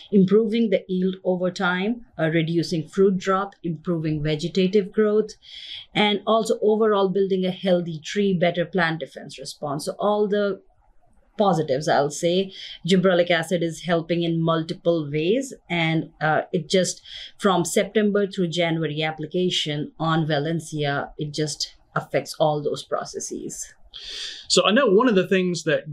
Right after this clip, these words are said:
Speaker 2: growers are interested in knowing more is how can, okay, five applications, y-, you've shown that works and it ha-, you know, provides an economic benefit. But do you have to do five applications?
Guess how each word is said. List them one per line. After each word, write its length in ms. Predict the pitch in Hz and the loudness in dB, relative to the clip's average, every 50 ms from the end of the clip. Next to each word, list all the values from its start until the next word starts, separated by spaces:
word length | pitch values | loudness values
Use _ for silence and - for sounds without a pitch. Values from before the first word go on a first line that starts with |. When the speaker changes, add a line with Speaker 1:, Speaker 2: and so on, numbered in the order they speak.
| 139 135 | -6 0
Speaker 2:
growers 500 | 160 175 185 190 196 190 185 170 151 151 | 2 2 4 4 2 2 0 0 -2 -4
are 280 | 151 143 135 131 117 - _ _ _ _ - - _ | -4 -4 -4 -6 -8 -12 _ _ _ _ -20 -6 _
interested 500 | 180 208 226 220 220 196 - - 190 165 156 | 2 2 4 4 2 0 0 0 0 0 0
in 100 | 151 156 | 0 2
knowing 260 | 170 175 190 170 165 | 2 2 2 2 0
more 460 | 160 156 160 170 180 170 156 151 151 139 | 0 0 2 2 2 2 2 0 -2 -4
is 80 | 139 131 - - - - - - _ _ | -6 -8 -10 -12 -12 -16 -18 -18 _ _
how 220 | - - 180 208 226 226 - | -8 -2 0 0 0 0 0
can, 280 | 226 190 180 160 - - _ _ _ _ _ _ _ _ _ - - - 165 | 0 0 0 -2 -6 -10 _ _ _ _ _ _ _ _ _ -20 -14 -10 -8
okay, 180 | 151 - 139 | -4 -2 -4
five 260 | 135 - 170 180 190 202 196 | 0 0 2 2 4 2 2
applications, 720 | 196 196 190 - 165 151 147 - 139 135 156 160 - - 190 | 0 -4 0 2 2 2 2 0 -4 -6 -6 -6 -8 -10 -10
y-, 60 | - - 151 156 151 160 | -10 -10 -10 -6 -2 -2
you've 140 | 165 156 - - | -2 0 2 2
shown 160 | 202 190 185 | 4 4 4
that 180 | 180 175 175 170 | 4 2 0 0
works 420 | 156 151 135 117 - - - - | 0 0 0 0 -2 -6 -8 -6
and 100 | 160 143 143 | -4 -2 0
it 140 | 143 135 147 | 0 0 0
ha-, 220 | 165 156 160 - _ _ _ - | 0 0 -2 -6 _ _ _ -6
you 120 | 165 143 | -6 -4
know, 80 | 135 - | -4 -4
provides 360 | 147 139 156 156 160 139 143 | -2 -2 0 0 0 -2 -2
an 80 | 139 | -2
economic 520 | 151 160 160 170 156 151 156 156 143 143 135 | -2 0 0 0 0 2 0 0 -2 -4 -4
benefit. 560 | 147 147 143 139 135 - 127 113 110 104 - _ _ _ - - - - - _ _ _ _ _ _ _ _ - 156 | -2 -2 -2 -2 -4 -4 -6 -6 -6 -8 -10 _ _ _ -20 -20 -20 -20 -20 _ _ _ _ _ _ _ _ 0 2
But 140 | 180 190 175 160 | 2 2 4 2
do 60 | 202 | 2
you 100 | 202 185 | 4 4
have 180 | 208 262 269 262 | 4 2 2 2
to 80 | 208 185 170 | 2 0 2
do 60 | 170 | 2
five 200 | - 156 139 131 | 2 2 0 0
applications? 760 | 123 - - - - - - - - - - - - - | -2 -6 -8 -12 -14 -14 -12 -14 -16 -14 -14 -14 -14 -14